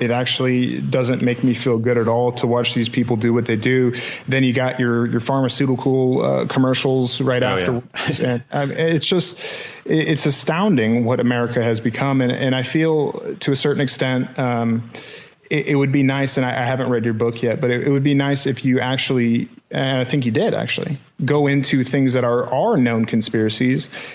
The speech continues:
Speaker 1: because a lot of times those known conspiracies, say Mockingbird or, or some of these things,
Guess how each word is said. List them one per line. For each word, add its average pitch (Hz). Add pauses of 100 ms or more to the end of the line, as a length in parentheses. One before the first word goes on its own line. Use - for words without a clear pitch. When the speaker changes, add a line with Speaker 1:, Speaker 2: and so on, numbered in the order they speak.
Speaker 1:
because 135
a -
lot 135
of 135
times 135
those 127
known 127
conspiracies, 120
say 120
Mockingbird 117
or, 117
or 113
some 131
of 127
these 117
things, 131